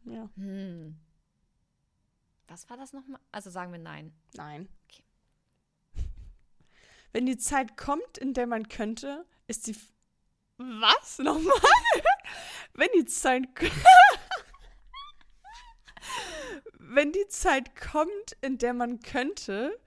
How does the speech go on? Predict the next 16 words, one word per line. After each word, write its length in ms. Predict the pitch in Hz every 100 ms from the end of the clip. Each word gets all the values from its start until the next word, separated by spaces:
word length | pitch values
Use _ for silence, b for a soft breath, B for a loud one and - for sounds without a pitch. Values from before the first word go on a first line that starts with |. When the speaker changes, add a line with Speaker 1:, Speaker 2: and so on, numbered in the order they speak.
| b b b _ _ _ _ _ _ _ -
Speaker 1:
ist 220 | 240 -
die 80 | 233
vorüber, 680 | - 220 233 269 285 277 -
in 140 | 226
der 160 | 262 254
man 240 | 240 220
kann. 560 | - 247 226 185 196 - - - _ _ _ _ _ - - _ _
Speaker 2:
Ah, 180 | 254 262
ist 100 | 214
die 40 | -
Zeit 180 | 214 -
vorüber, 280 | 208 214
in 80 | 226
der 80 | 220
man 160 | 233 233
kann. 320 | 240 190